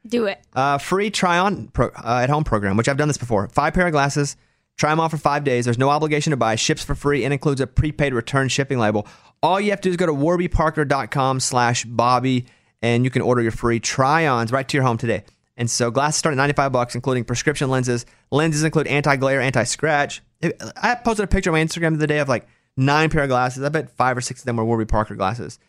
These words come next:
Speaker 2: So there's a Warby Parker iTunes app, which there, there's just a lot. And so if you're looking for glasses, let me suggest you go over to warby parker dot com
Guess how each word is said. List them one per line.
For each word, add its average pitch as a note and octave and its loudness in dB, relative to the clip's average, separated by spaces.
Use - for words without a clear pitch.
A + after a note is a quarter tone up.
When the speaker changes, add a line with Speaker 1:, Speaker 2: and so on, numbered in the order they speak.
Speaker 2:
So E3 0
there's E3+ 2
a C3 0
Warby D#3 0
Parker C#3+ 0
iTunes D3 0
app, C#3+ -2
which - -2
there, F3+ -2
there's E3+ -2
just A3+ -4
a C#3 2
lot. G2+ -4
And C3+ 2
so D3+ 0
if C#3+ -4
you're D3+ 0
looking F#3 0
for F#3 0
glasses, C3+ 2
let C#3 2
me E3 2
suggest C3+ -2
you B2+ -4
go B2+ 2
over A#2+ 0
to A#2 0
warby C#3 0
parker C#3+ 0
dot A#2+ -2
com A2+ 2